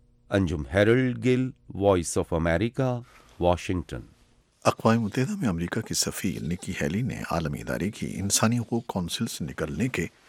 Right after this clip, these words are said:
Speaker 2: امریکی فیصلے کا دفاع کرتے ہوئے کہا ہے کہ کونسل اقوام متحدہ کی چند بدترین ناکامیوں میں سے ایک ہے۔ بدھ کو واشنگٹن میں قدامت پسند تھنک ٹینک ہیریٹیج فاؤنڈیشن میں خطاب کرتے ہوئے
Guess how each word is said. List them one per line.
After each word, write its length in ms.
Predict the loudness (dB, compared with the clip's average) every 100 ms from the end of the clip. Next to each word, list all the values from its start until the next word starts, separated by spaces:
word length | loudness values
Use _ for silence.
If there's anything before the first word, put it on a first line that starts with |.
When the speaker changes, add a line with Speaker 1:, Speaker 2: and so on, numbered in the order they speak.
| -20 -20 -14 0
Speaker 2:
امریکی 440 | 0 2 0 0
فیصلے 400 | 0 -2 0 -4
کا 100 | -4 -6
دفاع 220 | -4 -4
کرتے 340 | -4 -8 -6
ہوئے 140 | -6 -4
کہا 260 | -2 -2 -2
ہے 80 | -6 -10 _ -20 -20 -16 -2
کہ 140 | 0
کونسل 520 | 4 4 4 0 0
اقوام 340 | 0 2 2 2
متحدہ 400 | -2 0 0 -2
کی 160 | -4
چند 560 | -6 -2 0 0 -6 -6
بدترین 800 | -8 -8 -6 -2 0 -2 -4 -6
ناکامیوں 520 | -6 -4 -2 -2 -4
میں 120 | -4
سے 180 | -4 -4
ایک 200 | -8 -10 -10
ہے۔ 80 | -12 _ _ _ -20 -20 -20 -20 -8
بدھ 200 | -2 0
کو 160 | 2 4
واشنگٹن 520 | 4 4 2 2 2
میں 80 | 0
قدامت 500 | 0 2 2 0 -4
پسند 380 | -6 -4 -4 -6 -4
تھنک 260 | -2 -2 -2
ٹینک 380 | -2 -2 -6 -2
ہیریٹیج 540 | 0 0 0 0 0 -8
فاؤنڈیشن 680 | -4 -2 -2 -2 -2 -2
میں 120 | -4 -6
خطاب 280 | -6 -8 -6
کرتے 260 | -8 0
ہوئے 200 | 0 0